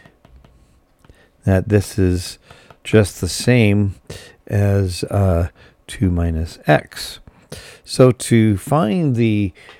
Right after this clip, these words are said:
inverse function, uh, y equals, uh, x minus two, uh, just solve for the x. This is one approach.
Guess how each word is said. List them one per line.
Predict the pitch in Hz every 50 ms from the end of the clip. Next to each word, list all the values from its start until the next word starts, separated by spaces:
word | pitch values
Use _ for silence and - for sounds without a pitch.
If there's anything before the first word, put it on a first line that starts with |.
| _ _ _
inverse | - 127 131 135 135 120 101 110 110 104 104 90 -
function, | - - 147 180 202 180 - - 87 92 120 131 - _ _ _ _ _ _ _ _ _ _ _ _ _ _ _ _ _ _ _ _ _ _ _ _ _ _ _ _ _ _ _ _ - - - -
uh, | 110 110 104 107 107 107
y | 101 98 101 104 107 110 113 117
equals, | 117 107 95 - - 101 98 98 92 90 - - - - - - - _ _ _ - - _ _ -
uh, | 101 98 92
x | 87 - 101 98 - - -
minus | 104 104 104 98 95 92 87 - - - - - _
two, | - - - - - 175 175 139 110 95 92 110 123 120 _ - - - - - _ _ -
uh, | 117 117 120
just | 113 120 117 107 - - - - -
solve | - - - 107 104 101 92 87
for | - 98 92
the | 92 107 - -
x. | - 147 - - - - - -
This | - - - -
is | 101 98 110
one | 113 113 113 110 104
approach. | 95 - - 127 143 208 247 - - - -